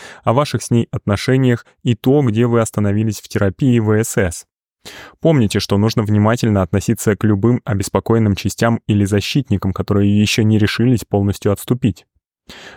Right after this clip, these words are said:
Возможно, потребуется начать работу с кем-то из них.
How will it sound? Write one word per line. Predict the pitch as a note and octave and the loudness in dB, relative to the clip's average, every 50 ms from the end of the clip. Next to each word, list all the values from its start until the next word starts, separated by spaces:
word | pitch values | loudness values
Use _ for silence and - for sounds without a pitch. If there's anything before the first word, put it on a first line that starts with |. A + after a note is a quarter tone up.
| - - | -6 -2
Возможно, | G#2 G#2+ G2+ B2 D3+ E3+ D#3+ D#3 | 0 0 2 2 2 2 2 0
потребуется | - A#2+ - B2 B2 C3 C3 B2+ - - | -2 0 0 2 2 2 2 2 2 2
начать | A#2 G#2+ G2+ - B2 A#2 - | 0 0 0 0 0 0 0
работу | A2+ G2+ G2 A2 A2 - A2+ G#2 | 0 0 0 0 0 0 0 -2
с | - | -2
кем-то | - - G2 G2 - G#2 | -2 -2 -2 0 0 0
из | A2+ B2+ C3 | 0 0 2
них. | C#3 B2 G2 E2 - - - | 2 0 0 0 -4 -10 -20